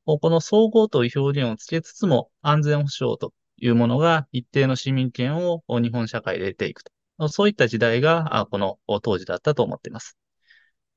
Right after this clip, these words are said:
ただし、え、そこにはもちろん限界もありました。え、こういった、あ、言葉で語れるというものは、あ、どうしても、お、議論のスタート地点に過ぎないわけです。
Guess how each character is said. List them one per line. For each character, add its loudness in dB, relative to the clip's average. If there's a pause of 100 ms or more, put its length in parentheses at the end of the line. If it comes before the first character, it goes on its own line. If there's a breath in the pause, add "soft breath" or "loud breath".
(100)
た 2
だ 6
し、 0 (140)
え、 4
そ 0
こ 2
に 4
は 6
も 4
ち -2
ろ 4
ん 2
限 2
界 -2
も -6
あ -6
り -10
ま -10
し -10
た。 -4 (600)
え、 -2
こ 4
う 8
い 4
っ -20
た、 2
あ、 -4
言 -2
葉 4
で 6
語 -4
れ 2
る -2
と -6 (120)
い -6
う -2
も 0
の 0
は、 -2
あ、 -4
ど 0
う -6
し -14
て -4
も、 -4
お、 -2
議 -6
論 0
の -6
ス -12
タ -2
ー -6
ト -4
地 -12
点 0
に 0
過 -8
ぎ -2
な -2
い -6
わ -8
け -14
で -14
す。 -20